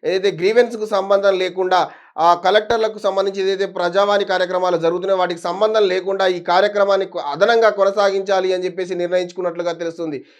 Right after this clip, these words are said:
దీంతో ప్రజలు ప్రాబ్లమ్స్ తీర్చడంతో పాటు ఎమ్మెల్యేలకు ప్రజలకు మధ్య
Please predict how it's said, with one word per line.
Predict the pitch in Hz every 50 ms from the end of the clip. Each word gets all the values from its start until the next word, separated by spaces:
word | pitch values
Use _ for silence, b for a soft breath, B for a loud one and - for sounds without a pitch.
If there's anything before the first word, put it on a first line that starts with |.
| b b -
దీంతో | 123 180 208 214 196 226 220
ప్రజలు | 220 - 185 180 190 220 226 226
ప్రాబ్లమ్స్ | 220 196 190 190 196 190 208 208 208 202 202 -
తీర్చడంతో | 196 190 185 202 202 196 202 196 180 190 185
పాటు | 170 170 170 170 190 202 254 339 B B B B B
ఎమ్మెల్యేలకు | 123 143 170 208 226 247 247 240 240 233 233 226 226 226 226
ప్రజలకు | 226 - - 190 185 202 214 220 202
మధ్య | 196 196 190 175 175 190 165